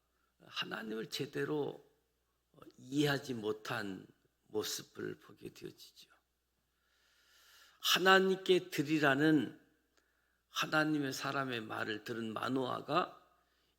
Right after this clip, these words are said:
염소 새끼 소재물 가져다가 바위 위에서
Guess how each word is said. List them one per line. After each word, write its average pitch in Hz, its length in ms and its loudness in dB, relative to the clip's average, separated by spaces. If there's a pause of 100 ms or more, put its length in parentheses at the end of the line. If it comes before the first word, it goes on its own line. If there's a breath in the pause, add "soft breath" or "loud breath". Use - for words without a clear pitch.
(140)
염소 131 440 2
새끼 - 640 -4
소재물 175 760 -2
가져다가 139 960 0 (720 soft breath)
바위 120 240 2
위에서 117 1000 -4